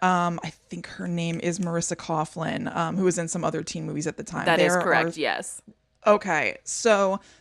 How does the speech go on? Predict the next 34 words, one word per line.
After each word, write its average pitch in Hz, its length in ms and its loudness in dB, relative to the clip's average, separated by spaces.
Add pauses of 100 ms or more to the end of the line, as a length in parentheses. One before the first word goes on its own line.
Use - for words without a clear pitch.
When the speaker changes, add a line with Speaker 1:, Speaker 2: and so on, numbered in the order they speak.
Speaker 1:
they 220 300 2
are 415 300 -2
three 247 320 -4
protagonists, 226 1080 -2
question 240 560 -2
mark, 302 300 0
<laughs> - 0 -
kind - 460 -2
of. 381 380 4 (640)
And, 202 640 2
Speaker 2:
<laughs> - 60 -8
Speaker 1:
uh, 180 460 4 (120)
they 214 480 2
are 196 200 -2
going 190 300 -2
head 175 380 -2
to 302 100 -2
head 254 220 2
with - 160 -4
Missus 202 400 -4
Tingle, 165 600 -4 (220)
Helen 269 360 0
Mirren, 240 260 2
who's 190 140 4
got 196 160 0
a 175 60 2
real 175 260 0
bone 208 500 2
to 170 60 2
pick 175 240 -4
with 170 140 -2
all 165 220 0
of 175 100 -6
them. - 340 -4